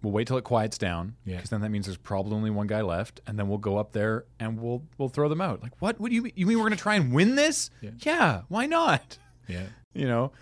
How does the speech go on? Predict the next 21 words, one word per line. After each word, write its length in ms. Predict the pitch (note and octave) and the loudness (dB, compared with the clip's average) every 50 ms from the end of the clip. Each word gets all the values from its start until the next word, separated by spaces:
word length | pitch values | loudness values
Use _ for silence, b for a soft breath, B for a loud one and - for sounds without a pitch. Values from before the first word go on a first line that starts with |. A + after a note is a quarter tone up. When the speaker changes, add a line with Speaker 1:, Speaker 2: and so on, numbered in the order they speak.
| B B B B B | B B B B B
Speaker 1:
And 140 | - B2+ B2 | -6 -4 0
so 160 | - C#3 C3 | 2 2 2
th-, 100 | B2+ C3+ | 4 4
that's 160 | C#3+ D#3 D3+ | 4 4 4
basically 300 | C#3+ F3+ G3+ G#3 A3+ G3+ | 4 4 2 2 2 2
what 100 | D#3 C#3+ | 2 4
happens. 380 | C3+ D3+ G3+ G#3 - C3 G#2+ G#2 | 6 4 4 4 2 -2 -2 -2
You 60 | B2+ | -2
know, 120 | B2 A#2+ A#2 | 0 0 0
they 120 | A#2+ B2 | 0 0
wait 320 | A2+ G#2+ A2 B2 D3 D#3 D3+ | 2 2 2 2 0 0 -2
as, 320 | D3+ C3 A2+ A2 G2+ F#2 | -2 -2 -2 -4 -6 -6
like, 180 | - A2+ G#2 G2+ | -4 -4 -4 -4
a 60 | G#2+ G2 | -4 -4
whole 180 | - - C#3+ | 0 0 0
bunch 180 | C3+ C#3 B2+ B2 | 0 0 -2 -2
of 80 | A#2+ | -2
people 220 | A#2 B2 A#2 - A#2+ | -2 -4 -2 -2 -4
are 80 | A2+ | -4
trying 240 | G2+ - A#2+ A#2 A2+ | -4 -4 -4 -2 0
to 160 | A2+ A2 G#2 | -2 -2 -4